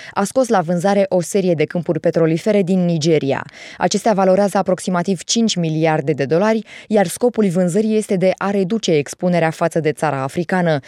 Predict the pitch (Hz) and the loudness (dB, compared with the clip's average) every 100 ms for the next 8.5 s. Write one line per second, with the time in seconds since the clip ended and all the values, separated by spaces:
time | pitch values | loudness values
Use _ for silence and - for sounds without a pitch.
0 | - - - 196 226 233 202 - 247 233 | -14 -20 -6 -2 0 2 0 0 0 0
1 | 190 196 190 214 208 185 185 208 165 - | 0 0 2 2 0 0 -2 0 0 0
2 | 185 214 190 190 202 208 208 - 185 170 | -2 -2 -4 -4 -2 0 0 0 -2 0
3 | 190 214 170 180 180 180 175 160 165 151 | -2 0 0 0 0 0 0 0 0 0
4 | 135 131 - - - - - 190 190 196 | -2 -4 -8 -14 -20 -4 0 2 2 0
5 | 185 185 190 180 170 165 202 214 214 202 | 0 0 2 0 0 -2 -2 -2 -2 -2
6 | - 190 202 190 185 196 220 208 - 190 | -2 -2 0 0 0 0 -2 -2 -2 -2
7 | 170 165 147 143 156 - 151 151 170 156 | 0 0 0 0 0 0 -2 0 0 0
8 | 151 156 185 202 196 | 0 -2 0 0 0